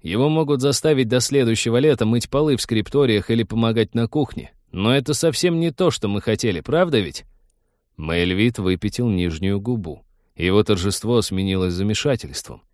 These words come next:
Как ни печально было это признавать, Сонор был прав. "Ну хорошо, что ты предлагаешь?"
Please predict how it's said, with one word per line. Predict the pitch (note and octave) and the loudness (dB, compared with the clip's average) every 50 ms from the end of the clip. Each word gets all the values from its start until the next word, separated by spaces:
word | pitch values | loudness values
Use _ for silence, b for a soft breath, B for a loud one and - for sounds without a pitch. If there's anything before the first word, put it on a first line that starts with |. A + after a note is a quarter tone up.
| _ _ _ _ _ _ _ | _ _ _ _ _ _ _
Как | - G2 G#2+ G2+ - | 2 2 2 4 4
ни | A2+ A2 | 2 2
печально | F#2+ A2 G2+ - - C#3+ C#3+ B2+ A#2 A2 | 2 2 0 2 2 4 4 4 2 2
было | G#2 G#2+ A2 | 2 2 2
это | G#2 F#2 G2 D#2 | 0 0 -2 -4
признавать, | - F2+ F2 D#2+ E2+ D#2 D2 D2+ E2 G2 G#2+ - - _ _ _ _ | -4 -4 -4 -4 -4 -6 -6 -4 -4 -4 -4 -4 -10 _ _ _ _
Сонор | - - - B2+ A2+ G#2 F2 D2+ C#2+ - C#2+ | -10 -2 0 2 2 2 0 -2 -6 -8 -6
был | - F#2 F#2+ | -6 -6 -6
прав. | - - - E2+ - - - - - _ _ _ _ _ _ _ _ _ _ _ _ _ | -6 -8 -8 -8 -8 -12 -18 -20 -20 _ _ _ _ _ _ _ _ _ _ _ _ _
"Ну | D#2 E2+ F#2+ | -6 -4 -2
хорошо, | F#2+ B2 A#2 A#2 A2+ - - - - - _ _ _ _ _ _ | 2 2 4 4 4 2 0 -6 -10 -14 _ _ _ _ _ _
что | _ - B2+ C3 | _ 0 0 2
ты | B2 - | 2 2
предлагаешь?" | - A#2+ A2 A2+ A2 G#2+ G2 E2+ - - - - | 0 0 2 4 2 2 2 -2 -6 -8 -12 -16